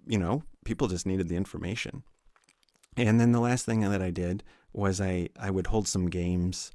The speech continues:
meetings in the park. I announced those on the local radio station too.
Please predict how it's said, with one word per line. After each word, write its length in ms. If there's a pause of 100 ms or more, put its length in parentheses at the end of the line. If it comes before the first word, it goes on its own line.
(240)
meetings 540
in 120
the 60
park. 440 (220)
I 80
announced 320
those 320
on 100
the 80
local 300
radio 300
station 380
too. 280